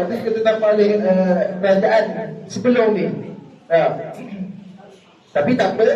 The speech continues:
walau bagaimanapun kita cubalah untuk, em, orang kata, jaga ataupun, eh, menarik orang-orang muda ni untuk get aktif dalam sukan-sukan ataupun dalam, eh, pembangunan belia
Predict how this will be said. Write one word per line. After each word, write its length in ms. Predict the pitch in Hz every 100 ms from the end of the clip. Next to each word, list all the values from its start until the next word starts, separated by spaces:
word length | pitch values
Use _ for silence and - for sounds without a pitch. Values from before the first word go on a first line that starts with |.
| - - - -
walau 200 | 165 180
bagaimanapun 560 | 185 185 185 196 220 -
kita 100 | 190 190
cubalah 300 | 190 202 185 180
untuk, 720 | - 175 170 165 165 156 151
em, 420 | 151 151 151 147 147 147 - - - - -
orang 100 | 123
kata, 280 | 143 143 165 160 151 147 135 - - - - - 98 -
jaga 340 | 151 151 180 175 147
ataupun, 340 | 143 143 156 160 156 151
eh, 400 | 143 139 139 131 123 - - - -
menarik 440 | 160 170 196 214 - - - - 147
orang-orang 380 | 160 160 165 165
muda 220 | 165 170 165
ni 120 | 185 196
untuk 480 | - 165 175 165 - - 180
get 320 | 175 160 175
aktif 280 | 190 190 185 185 - - - 135
dalam 220 | 143 151 156
sukan-sukan 600 | 170 165 - 156 175 175 156
ataupun 240 | - 160 160
dalam, 340 | 156 151 151 156 151 - - 131
eh, 320 | 135 131 131 127 -
pembangunan 560 | 175 180 175 180 175 165
belia 240 | 190 175